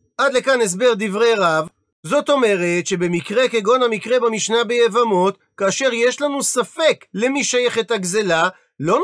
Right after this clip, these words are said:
נותנים אותה בפניהם ומי שיכול לקחת אותה ייקח, אלא צריך להניח את הגזלה ביד מישהו, עד שיתברר הדבר למי זה שייך.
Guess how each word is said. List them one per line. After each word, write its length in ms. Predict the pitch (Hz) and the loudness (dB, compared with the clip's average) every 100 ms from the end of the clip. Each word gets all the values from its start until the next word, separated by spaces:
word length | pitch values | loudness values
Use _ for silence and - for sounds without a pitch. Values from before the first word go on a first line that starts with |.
| 508 | 0
נותנים 400 | - 233 240 226 | -2 -4 0 0
אותה 220 | - 208 | 0 0
בפניהם 520 | 196 147 190 202 214 | -2 -4 0 0 0
ומי 240 | 185 208 208 | -2 -2 -4
שיכול 460 | - 202 - - | -2 -2 0 0
לקחת 500 | 214 - 220 190 196 | 0 0 -2 -2 -4
אותה 200 | 180 202 | -4 -2
ייקח, 420 | 180 165 202 170 - - _ | -2 -2 -2 -2 -4 -18 _
אלא 160 | 185 202 | -2 -2
צריך 380 | - 220 254 233 | -2 -2 -2 0
להניח 420 | 220 220 254 208 | 0 0 -2 -2
את 120 | 202 | -4
הגזלה 600 | 220 185 226 285 285 254 | -4 -2 0 2 2 0
ביד 460 | 196 285 285 240 220 | -2 0 0 0 -2
מישהו, 640 | 247 240 - 185 175 190 - _ | -2 -2 -2 0 0 -2 -4 _
עד 220 | 247 330 | 0 0
שיתברר 560 | - 202 165 190 208 220 | 0 -6 -2 0 0 0
הדבר 420 | 220 233 226 330 | 0 0 2 2
למי 260 | 226 180 185 | 2 -2 -4
זה 140 | 208 | -4
שייך. 440 | - 247 214 202 | 0 2 2 -2